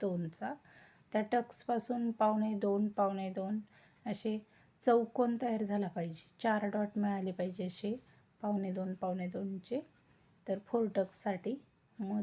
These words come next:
ते चार चौकोन झाल्यानंतर गळ्याच्या बाजूने, हुक लूपच्या बाजूने एक, फिटिंगच्या बाजूने आणि मुंड्यामध्ये एक आणि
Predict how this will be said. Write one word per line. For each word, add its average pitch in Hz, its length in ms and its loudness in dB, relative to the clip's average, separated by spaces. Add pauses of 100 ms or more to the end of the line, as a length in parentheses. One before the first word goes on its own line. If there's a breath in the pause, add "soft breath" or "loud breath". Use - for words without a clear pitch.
(100)
ते 214 100 0
चार 214 360 4 (180)
चौकोन 226 500 0
झाल्यानंतर 208 800 2 (540 soft breath)
गळ्याच्या 214 500 4
बाजूने, 214 580 0 (120)
हुक 220 180 0
लूपच्या 214 360 0
बाजूने 208 560 2
एक, 202 220 -4
फिटिंगच्या 208 580 -2
बाजूने 185 440 -2
आणि 190 220 -4
मुंड्यामध्ये 196 760 0
एक 165 240 -12 (760 loud breath)
आणि 233 300 -6